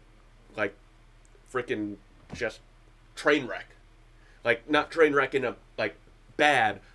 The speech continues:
like, train wreck, like, everything got destroyed around them. I freaking loved it. But, like, you know, it never qu-, quite felt right. And, and, you know, part of that, I think, for me was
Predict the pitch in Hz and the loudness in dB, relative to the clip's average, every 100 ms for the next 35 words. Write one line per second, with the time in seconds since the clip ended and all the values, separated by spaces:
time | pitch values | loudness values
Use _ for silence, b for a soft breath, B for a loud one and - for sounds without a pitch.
0 | - 110 - 147 143 131 127 120 110 - | -6 -6 -2 0 2 2 0 -2 -6 -6
1 | 135 147 139 143 127 110 123 - 113 - | -2 -2 2 0 0 -2 -2 -2 -12 -2
2 | 143 147 113 110 113 101 98 - - B | 0 2 0 -2 -4 -4 -10 -16 -20 B
3 | B B B - - - - - 143 - | B B B -20 -20 -20 -20 -6 -4 -4
4 | 117 160 - 117 - b b b - _ | -2 -2 -2 -10 -12 b b b -20 _
5 | _ _ 143 127 - 117 107 - _ _ | _ _ -4 -4 -2 -4 -4 -8 _ _
6 | _ _ _ _ _ _ _ 135 127 127 | _ _ _ _ _ _ _ -2 -2 -2
7 | 135 - 139 180 185 151 - - - _ | -4 -4 -8 -4 -4 -4 -8 -20 -20 _
8 | _ - - - - _ _ _ _ _ | _ -20 -20 -20 -20 _ _ _ _ _
9 | - _ 170 147 - 147 135 - 131 110 | -20 _ -2 -2 -2 -4 -4 -2 -2 -2
10 | - 131 135 135 123 139 135 139 - 185 | -4 -4 -4 -4 -6 -4 -2 -4 -4 -4
11 | 185 139 127 120 120 120 - 117 110 117 | -2 -4 -4 -4 -6 -12 -6 -6 -4 -6
12 | 113 110 107 | -4 -4 -6